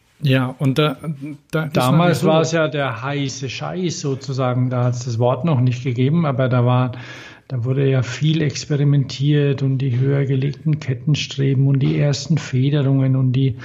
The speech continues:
Speaker 2: und die
Speaker 1: Die, die
Speaker 2: Gabeln
Speaker 1: übrigens,
Speaker 2: und
Speaker 1: die höher gelegten Kettenstreben, ähm, da muss ich gleich reingrätschen, die eigentlich eher weniger aus praktischen Gründen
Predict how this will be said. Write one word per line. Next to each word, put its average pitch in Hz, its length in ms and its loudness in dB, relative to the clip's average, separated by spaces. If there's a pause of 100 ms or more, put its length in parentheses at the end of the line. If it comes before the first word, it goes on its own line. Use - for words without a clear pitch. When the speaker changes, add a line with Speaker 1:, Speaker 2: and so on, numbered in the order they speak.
(460)
Speaker 2:
und 143 320 0
die 143 360 2 (520)
Speaker 1:
Die, 160 120 -2
die 180 40 -6
Speaker 2:
Gabeln 143 460 2
Speaker 1:
übrigens, 135 220 4
Speaker 2:
und 147 80 2
Speaker 1:
die 110 120 0
höher 160 240 2
gelegten 120 540 -2
Kettenstreben, 131 960 -2
ähm, 123 400 2
da 113 300 2
muss 120 260 0
ich 131 120 -4
gleich 107 220 0
reingrätschen, 117 680 0 (720)
die 127 640 2 (760)
eigentlich 143 480 0 (300)
eher 147 500 2
weniger 143 800 0
aus 120 200 -8
praktischen - 680 -4
Gründen 165 1160 2